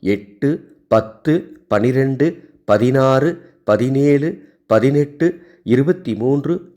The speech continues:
இருபத்தி நான்கு, இருபத்தி ஐந்து, இருபத்தி ஆறு ஆகிய தேதிகளில்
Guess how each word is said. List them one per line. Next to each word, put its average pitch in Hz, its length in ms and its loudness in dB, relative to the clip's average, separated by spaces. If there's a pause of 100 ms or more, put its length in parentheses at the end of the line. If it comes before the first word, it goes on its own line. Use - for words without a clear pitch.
இருபத்தி 131 400 -2
நான்கு, 123 440 -2 (140)
இருபத்தி 117 540 -2
ஐந்து, 107 240 -8 (140)
இருபத்தி 120 460 -2 (120)
ஆறு 85 140 -6 (380)
ஆகிய 107 460 0 (140)
தேதிகளில் 107 580 -2